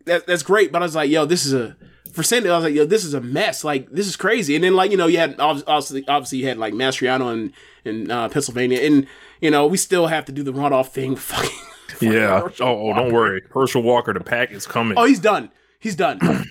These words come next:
Speaker 1: Like, there's no,
Speaker 2: The father
Speaker 1: nobody,
Speaker 2: will
Speaker 1: there's
Speaker 2: be,
Speaker 1: no, no,
Speaker 2: look,
Speaker 1: look,
Speaker 2: the,
Speaker 1: they already lost
Speaker 2: the
Speaker 1: control. They already lost the chance to Senate. They're not gonna, they're not gonna, people aren't gonna show up in droves. Like, people were always, you, you know, you were talking about, like, that, um, the Kempton,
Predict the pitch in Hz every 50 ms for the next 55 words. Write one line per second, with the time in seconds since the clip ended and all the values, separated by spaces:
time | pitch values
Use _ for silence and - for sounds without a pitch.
0 | - - _ - 190 185 185 175 160 160 190 196 196 190 202 202 190 175 147 147
1 | 147 - 131 123 127 127 131 - 208 208 196 - - 165 170 180 - - - -
2 | - _ 226 208 185 156 - _ 135 139 175 185 196 202 208 208 220 208 202 202
3 | 214 214 208 170 175 175 180 185 185 180 180 190 196 - 190 175 - 196 196 185
4 | 196 - - 214 214 220 220 214 - _ _ _ _ _ - 135 151 165 175 170
5 | 180 185 185 180 175 180 170 170 - _ - 165 165 170 180 180 165 170 175 180
6 | 175 175 175 175 - - - 226 190 202 202 202 190 196 190 185 - - 202 202
7 | 196 190 170 156 180 185 190 190 190 196 190 185 - - - - - 160 170 165
8 | 160 214 214 185 190 185 175 175 185 185 180 170 - - 185 - - 185 175 175
9 | 170 - 170 160 151 147 143 143 139 139 - 160 156 151 143 185 180 165 165 160
10 | 147 139 143 135 131 131 147 147 143 139 135 135 131 127 117 - - - 196 185
11 | 185 - 165 151 139 135 131 131